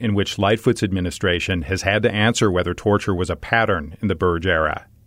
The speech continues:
In all of those, the city has refused to admit it. A suit brought by Gibson claims that detectives under Burge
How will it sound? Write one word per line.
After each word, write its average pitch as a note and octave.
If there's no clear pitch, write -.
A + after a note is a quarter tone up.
In B2
all C#3+
of F#2+
those, D#2+
the A2
city A2
has G2+
refused G2+
to A2
admit A#2+
it. -
A A2+
suit -
brought G#2
by F#2+
Gibson F#2+
claims F#2+
that F#2+
detectives G2
under F#2+
Burge F#2